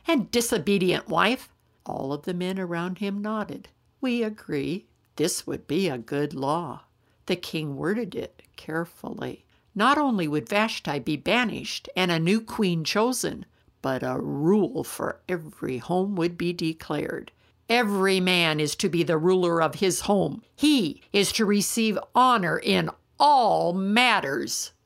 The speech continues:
Letters presenting the new law were sent to one hundred twenty-seven provinces. Persia had an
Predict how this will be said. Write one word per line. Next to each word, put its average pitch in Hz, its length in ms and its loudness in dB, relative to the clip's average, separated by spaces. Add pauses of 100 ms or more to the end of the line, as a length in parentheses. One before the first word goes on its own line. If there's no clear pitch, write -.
(280)
Letters 220 420 4
presenting 180 480 0
the 165 100 0
new 180 200 2
law 180 380 0 (520)
were 170 280 0
sent - 480 -4
to - 120 -4
one 139 220 -4
hundred 170 460 -4
twenty-seven 156 840 -6
provinces. - 920 -6 (400)
Persia 233 540 -4 (220)
had - 180 -4
an - 100 -10